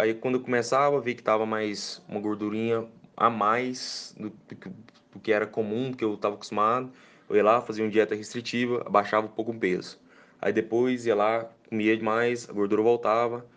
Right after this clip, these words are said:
Aí depois eu fazia dieta restritiva e ficava naquele famoso efeito sanfona, né? Uma, uma hora eu tava mais magro, com a quantidade de massa muscular, outra hora eu tava mais gordo. Ficava naquele ia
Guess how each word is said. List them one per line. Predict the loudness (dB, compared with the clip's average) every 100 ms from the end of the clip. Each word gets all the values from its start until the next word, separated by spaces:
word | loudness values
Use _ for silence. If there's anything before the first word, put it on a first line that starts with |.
| _ -14
Aí | -6
depois | -4 -4
eu |
fazia | -4 -2 0
dieta | 0 -2
restritiva | -6 -8 -8 -4 -2
e |
ficava | 2 2 2
naquele | 0 -2 -2 -4 -16 -20 -20 -4
famoso | 0 2 2 0
efeito | -2 -4 -2
sanfona, | -4 0 2 2 0
né? | -4
Uma, | -2 -2 -2 -2
uma | 0
hora | 2 2
eu |
tava | 0 0
mais | 0 -2
magro, | 0 0 -2 -4 -14 -20 _ _ _ -20 -20 -4
com | 0 0
a | 0
quantidade | -4 0 0 0
de | -2
massa | -4 -6
muscular, | -6 2 2 2
outra | 2 0
hora | 0
eu |
tava | 0 0
mais | 0 -2
gordo. | 0 0 -2 -8 -20 _
Ficava | -4 0 0
naquele | -2 -2 -4 -4 -10 -20 -20 -20 _ -8
ia | 0 4 4